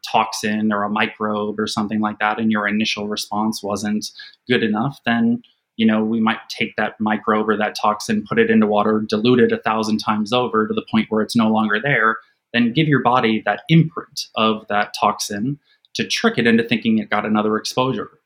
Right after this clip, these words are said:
hoping that that next response in tandem with the first response will be enough to get you over the hill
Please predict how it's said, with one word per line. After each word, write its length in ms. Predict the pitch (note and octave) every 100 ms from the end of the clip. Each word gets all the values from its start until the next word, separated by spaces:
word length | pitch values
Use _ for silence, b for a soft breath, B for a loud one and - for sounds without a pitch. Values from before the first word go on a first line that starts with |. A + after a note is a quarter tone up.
| -
hoping 360 | A2+ G#2+ G#2+
that 180 | G#2+ A2
that 180 | A2+ G#2+
next 380 | A2 A2 - -
response 580 | G#2+ - A2 A2+ A2 G#2
in 120 | G2+
tandem 360 | - A2 A2
with 120 | G#2+ G2+
the 80 |
first 320 | - D#3 D3+ A2+
response 480 | - G#2+ G#2+ G#2
will 80 | G#2+
be 120 | A2
enough 220 | G#2+ G#2+ -
to 140 | A2
get 160 | G#2+ A2+
you 120 | A2
over 200 | G#2+ A#2
the 100 | A#2
hill 380 | A2+ G2+ G#2